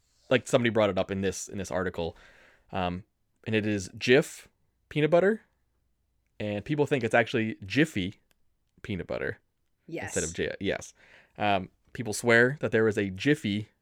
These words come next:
Speaker 1: J I F F Y, peanut butter back in the day, but we speculate they're combining Jif with its competitor Skippy.
Speaker 2: Or, like, Jiffy Lube.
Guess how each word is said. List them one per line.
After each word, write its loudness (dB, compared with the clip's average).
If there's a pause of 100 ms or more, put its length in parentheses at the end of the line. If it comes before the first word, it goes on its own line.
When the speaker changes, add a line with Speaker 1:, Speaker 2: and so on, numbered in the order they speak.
(120)
Speaker 1:
J 0
I 2
F -6
F -4
Y, 2
peanut -4
butter 0
back 0
in -6
the -2
day, 6 (460)
but 2
we -4
speculate -2
they're -2
combining 2
Jif 6
with 2
its -4
competitor -2
Skippy. -4 (640)
Speaker 2:
Or, 4
like, 4
Jiffy 2
Lube. -6